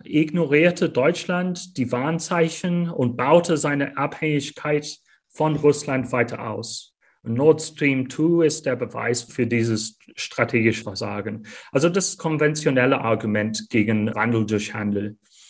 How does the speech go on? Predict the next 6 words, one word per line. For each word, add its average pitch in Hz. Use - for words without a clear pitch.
Ich 175
würde 185
jedoch 175
etwas 151
anderes 127
behaupten. 110